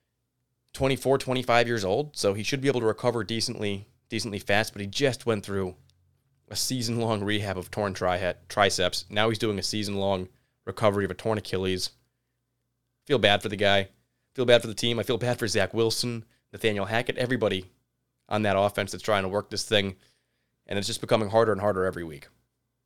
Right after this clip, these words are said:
But they got the win this week. A V T had a good game for what he played, and, uh, the Jets will find a way to work through that.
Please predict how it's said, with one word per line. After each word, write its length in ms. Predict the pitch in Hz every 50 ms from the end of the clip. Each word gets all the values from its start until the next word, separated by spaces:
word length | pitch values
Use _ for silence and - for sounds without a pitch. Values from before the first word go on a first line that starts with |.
| _ _ _ _
But 260 | - 98 92 - - _ _ _ _ _ _ _ _ _ _ _ _ _ _ _ _ _
they 80 | - 110
got 180 | 113 131 135
the 80 | - 147
win 160 | 131 131 131
this 160 | 131 127 117
week. 240 | 120 127 127 123 - - _ _ _ _ _ _ -
A 60 | 131
V 100 | 120 120
T 140 | 104 135 131
had 80 | 123
a 40 | 117
good 200 | 107 123 127 123
game 180 | 113 123 120 123
for 100 | 117 117
what 100 | 117 120
he 40 | 110
played, 360 | - 110 110 104 107 - - -
and, 300 | 95 95 95 92 87 92
uh, 180 | 92 87 90 92 - _ _ _ _ _ _ _ _ _ _
the 80 | - 101
Jets 240 | 92 110 113 - -
will 160 | 113 120 127
find 200 | - 101 107 120
a 60 | 117
way 180 | 107 101 101 113
to 300 | - - 110 117 127 127 - _ _ _ _ _ _ _ _ _ _
work 220 | - 117 127 -
through 160 | - 135 156
that. 240 | 156 - 82 - -